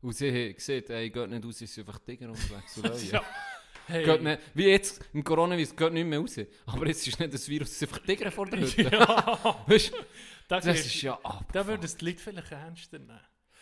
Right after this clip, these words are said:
Speaker 1: Hey,
Speaker 2: Dann muss jetzt gehen.
Speaker 1: und jetzt muss ich mal wieder ein Kompliment an Netflix machen. Sie haben es irgendwie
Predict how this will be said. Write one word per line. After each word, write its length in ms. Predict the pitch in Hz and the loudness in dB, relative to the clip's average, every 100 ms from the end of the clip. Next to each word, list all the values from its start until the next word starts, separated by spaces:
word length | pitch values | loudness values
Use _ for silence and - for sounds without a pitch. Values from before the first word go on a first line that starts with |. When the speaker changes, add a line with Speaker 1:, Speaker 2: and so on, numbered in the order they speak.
| - - | -12 2
Speaker 1:
Hey, 200 | 180 202 | 4 6
Speaker 2:
Dann 180 | 180 185 | 4 2
muss 220 | 175 - | -2 -4
jetzt 240 | - - - | -6 -10 -10
gehen. 120 | 139 | -6
Speaker 1:
und 160 | 175 | 0
jetzt 160 | 202 202 | 0 0
muss 180 | 190 160 | -4 -2
ich 60 | |
mal 240 | 170 185 175 | 0 0 0
wieder 220 | 190 185 | -2 -4
ein 80 | 151 | -10
Kompliment 680 | - 160 131 135 135 147 143 | -8 -8 -6 -8 -6 -8 -8
an 100 | 117 | -10
Netflix 540 | 117 120 - 113 - 95 | -12 -14 -16 -18 -18 -20
machen. 400 | 82 - - - _ _ _ _ _ _ _ | -20 -20 -20 -20 _ _ _ _ _ _ _
Sie 220 | - - 160 | -14 -6 -2
haben 80 | 151 | -2
es 140 | - | -4
irgendwie 680 | 135 147 143 147 139 143 | -6 -4 -4 -4 -6 -8